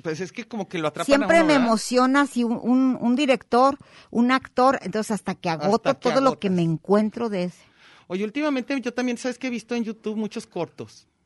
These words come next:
Speaker 1: cortos premiados, cortos
Speaker 2: Ujú.
Speaker 1: mexicanos premiados, está padrísimo también.
Speaker 2: Muy padres.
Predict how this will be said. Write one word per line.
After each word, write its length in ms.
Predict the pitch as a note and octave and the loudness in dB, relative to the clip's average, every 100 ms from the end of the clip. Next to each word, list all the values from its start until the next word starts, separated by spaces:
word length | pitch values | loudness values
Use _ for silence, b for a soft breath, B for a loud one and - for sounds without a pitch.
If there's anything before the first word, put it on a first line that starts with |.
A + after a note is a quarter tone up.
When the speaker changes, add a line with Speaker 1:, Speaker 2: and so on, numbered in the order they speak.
| - | -8
Speaker 1:
cortos 360 | E3 E3 F3+ | -4 -4 -6
premiados, 540 | - E3 D#3 D#3 D#3 D#3 | -6 -4 -2 -2 -2 -6
cortos 200 | E3+ F3+ | -8 -6
Speaker 2:
Ujú. 60 | |
Speaker 1:
mexicanos 320 | E3 G3 - | -6 -4 -6
premiados, 240 | F3 D#3 D3+ | -6 -8 -8
está 120 | D3 | -10
padrísimo 680 | C#3 D#3+ D3+ D3+ - A3 F#3 | -10 -10 -10 -14 -12 -8 -8
también. 340 | - B2 - D#3 | -6 -6 -2 -2
Speaker 2:
Muy 80 | |
padres. 300 | E3+ C#3+ - | -4 -6 -10